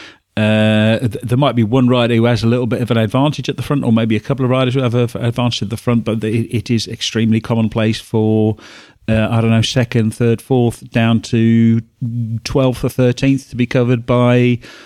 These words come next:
three, four, five, six tenths. It's, uh, it, it really is insanely, insanely close at the moment.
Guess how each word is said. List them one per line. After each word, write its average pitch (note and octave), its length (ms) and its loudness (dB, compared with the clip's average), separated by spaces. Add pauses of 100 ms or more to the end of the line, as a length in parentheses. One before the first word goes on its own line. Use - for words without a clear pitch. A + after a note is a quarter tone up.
(600)
three, C3+ 420 0
four, B2+ 300 0
five, B2+ 300 0
six - 220 -6
tenths. C3+ 380 -2
It's, - 340 -6
uh, A#2+ 300 2
it, C3 200 -6
it C#3 160 -2
really A#2+ 760 4
is - 200 -4 (560)
insanely, C3 760 -2 (100)
insanely B2 500 2
close A#2 320 -2
at - 60 -14
the G2+ 60 -6
moment. G#2 320 -10